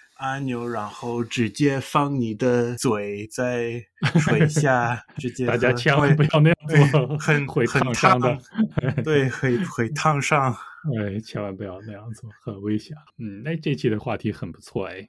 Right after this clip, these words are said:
Speaker 2: 可以让我们注意节约我们身边的水资源，
Speaker 1: 嗯。嗯。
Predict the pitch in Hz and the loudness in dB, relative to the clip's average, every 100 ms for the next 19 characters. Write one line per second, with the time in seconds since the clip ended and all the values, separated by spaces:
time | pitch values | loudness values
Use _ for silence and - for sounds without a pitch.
0 | _ - 123 98 107 104 95 90 92 98 | _ -8 -4 -4 -2 -4 -4 -6 -6 -6
1 | 110 - 120 107 107 95 - 98 98 107 | -8 -2 0 0 0 -2 -4 -4 -2 -2
2 | 113 104 87 87 104 110 - 101 101 98 | -2 -6 -10 -8 -8 -8 -6 -6 -6 -6
3 | 98 92 95 _ _ _ - - 87 104 | -6 -8 -10 _ _ _ -8 -6 -6 -4
4 | 107 95 80 92 | -2 -2 -8 -14